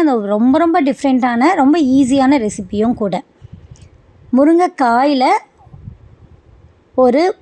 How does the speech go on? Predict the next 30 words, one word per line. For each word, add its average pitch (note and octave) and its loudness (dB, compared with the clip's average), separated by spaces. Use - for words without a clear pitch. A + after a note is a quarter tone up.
ஊறுகாய். G3 -4
இதை F4 0
ஒரு C4+ 0
இட்லி A#3+ -2
தட்டு A#3+ -2
வச்சு A#3 -2
இந்த C#4 4
மாதிரியும் C#4+ 2
வச்சுக்கலாம். B3+ -2
இல்லைன்னா C4+ 2
உங்ககிட்ட C#4 0
இட்லி C4+ 0
பாத்திரம் B3+ 0
இருந்துச்சுன்னா A3+ -4
ஆவியில D4 2
வேகிற A#3 -2
வைக்கிற G#3+ -4
மாதிரி G#3+ 0
இடியாப்பம்லாம் B3 0
வைப்போம்ல, G#3+ -2
அந்த C#4 2
மாதிரி A3 -2
இது D4 -2
மாதிரி G#3+ -2
வாஷ் G3+ -2
பண்ணி A3 0
கட் A#3+ -8
பண்ணி B3+ 0
வேக A#3 0
வச்சுட்டு G#3+ -4